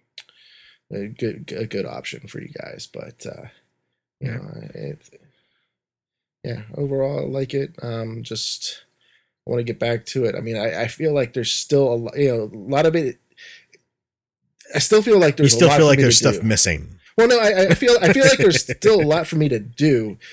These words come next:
Speaker 1: Um, and
Speaker 2: Okay.
Speaker 1: even though it's, you know, a little grindy, it doesn't feel like a grind,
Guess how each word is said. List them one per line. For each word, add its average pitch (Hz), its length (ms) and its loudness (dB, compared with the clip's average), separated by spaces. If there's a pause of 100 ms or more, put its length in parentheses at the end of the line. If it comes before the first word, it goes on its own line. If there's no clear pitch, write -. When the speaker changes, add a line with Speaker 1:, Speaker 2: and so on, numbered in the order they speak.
(200)
Speaker 1:
Um, 123 420 0
and 131 340 -2
Speaker 2:
Okay. 85 140 -6
Speaker 1:
even 180 300 2
though 160 240 4
it's, - 640 2
you 131 160 -6
know, 113 640 -8 (720)
a 127 80 -4
little 131 640 -2
grindy, 175 480 -6
it 123 160 -6
doesn't 123 380 0
feel 113 360 -6
like - 260 -10
a - 60 -12
grind, - 600 -16